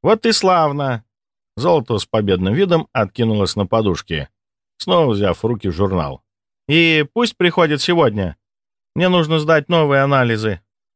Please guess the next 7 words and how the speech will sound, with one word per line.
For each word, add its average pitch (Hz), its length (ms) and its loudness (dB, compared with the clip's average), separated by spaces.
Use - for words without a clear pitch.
Выйдя 147 280 2
из 95 100 -2
палаты, 156 720 2
Глафира 156 420 -2
Степановна 131 680 -2
буквально 104 760 -2
взорвалась. 101 680 -6